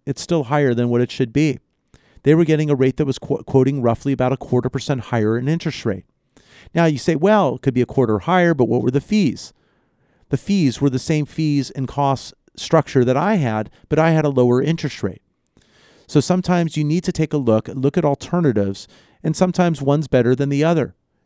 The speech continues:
Yes, we're all buying money, but sometimes overhead and costs will allow things to be higher. Sometimes you think the big bank knows you, and you think you're gonna pay more because it's better. Not necessarily and not really the case. I wanna make sure you understand that,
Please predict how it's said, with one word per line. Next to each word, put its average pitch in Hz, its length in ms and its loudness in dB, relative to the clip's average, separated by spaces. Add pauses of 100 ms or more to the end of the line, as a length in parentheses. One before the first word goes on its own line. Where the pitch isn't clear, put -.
Yes, 151 300 0
we're 135 100 4
all 131 140 4
buying 127 380 0
money, 131 340 -2 (280)
but 131 120 -8
sometimes 131 500 0
overhead 135 440 2
and 127 120 -6
costs 147 560 -4 (220)
will 127 260 2 (520)
allow 139 420 -2
things 120 240 -6
to - 80 -18
be 139 120 -4
higher. 135 400 -4 (260)
Sometimes 135 480 -2
you 127 80 -4
think 135 180 -4
the 131 80 -2
big 120 220 0
bank 131 260 -4
knows 143 340 -2
you, 101 220 -4 (160)
and 123 160 -4
you 113 60 -4
think 127 260 -8
you're 127 100 0
gonna 127 140 -2
pay 147 220 -4
more 113 240 -2
because 120 320 -4
it's 123 100 -8
better. 147 400 -4 (500)
Not 160 200 -4
necessarily 127 640 -2
and 117 100 -6
not 143 220 -4
really 120 240 -2
the 104 100 -6
case. - 540 -12 (640)
I 127 100 0
wanna 147 220 4
make 143 140 0
sure - 160 -2
you 117 140 -2
understand 143 600 -4
that, 156 200 -4